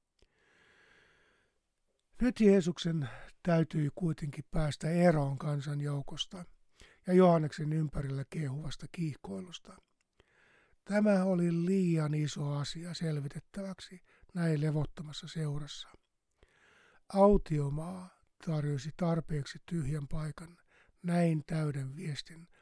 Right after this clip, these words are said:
vastaanottamiseen. Siellä Jeesus saisi olla rauhassa myös Johanneksen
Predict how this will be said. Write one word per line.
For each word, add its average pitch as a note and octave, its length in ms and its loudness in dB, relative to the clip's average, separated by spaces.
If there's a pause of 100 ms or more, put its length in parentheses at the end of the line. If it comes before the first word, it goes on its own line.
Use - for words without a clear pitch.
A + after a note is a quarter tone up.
(160)
vastaanottamiseen. E3+ 1080 -12 (1500)
Siellä F3 600 0
Jeesus D3+ 460 -2
saisi D#3+ 320 -6
olla C#3+ 280 -6
rauhassa D#3 640 -2 (600)
myös G3 260 0
Johanneksen F3 580 2